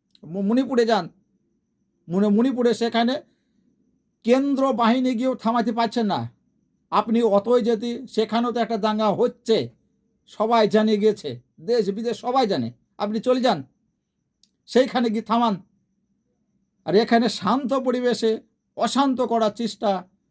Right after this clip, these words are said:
কোনো দিন করবেন না। শান্ত পরিবেশকে অশান্ত করার চেষ্টা করলেই সেই জাতি বা সেই দল কোনো দিন সাকসেসফুল হবে না,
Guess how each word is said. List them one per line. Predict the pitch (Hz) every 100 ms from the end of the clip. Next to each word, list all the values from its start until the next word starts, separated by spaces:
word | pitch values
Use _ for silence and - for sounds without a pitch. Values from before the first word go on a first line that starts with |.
| _ _
কোনো | - 233
দিন | 220 226
করবেন | 208 196 170 160
না। | 120 107 _ _ _ _ _ _ _
শান্ত | - 165 226 262 247
পরিবেশকে | 247 240 233 240 - 220 - -
অশান্ত | 202 214 254 269
করার | 233 220 214
চেষ্টা | 208 226 - 208
করলেই | 202 202 202 196 123 - _ _ _ _ _ _ _ _ _ _ _ _ _ _ _ _ _ _ _ _
সেই | - - - 202 254 269 269 - _ 120
জাতি | 185 202 202 202 127 - _ _ _ _ _ _ -
বা | 165 196
সেই | - 170 202 214
দল | 185 190 151 117 - _ _ _
কোনো | 208 254 277
দিন | 247 233
সাকসেসফুল | - 233 - - 247 247 - 226 220
হবে | 165 196 185 214
না, | 185 156 214 190